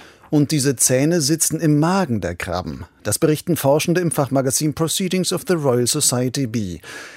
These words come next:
Nach ihren Angaben handelt es sich um den ersten Nachweis,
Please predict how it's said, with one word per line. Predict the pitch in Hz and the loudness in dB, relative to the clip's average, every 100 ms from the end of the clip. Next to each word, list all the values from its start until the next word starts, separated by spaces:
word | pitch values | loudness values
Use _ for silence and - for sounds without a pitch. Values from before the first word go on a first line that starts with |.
| - | -4
Nach | 147 139 | 0 2
ihren | 175 175 | 4 4
Angaben | 160 170 160 180 170 | 4 4 4 2 2
handelt | 170 185 185 | 2 2 2
es | 170 | 0
sich | 185 185 | 0 2
um | 160 | 2
den | 165 | 0
ersten | 170 185 196 202 | -2 -2 -2 0
Nachweis, | 180 165 143 107 95 - - | 2 2 0 -2 0 -2 -4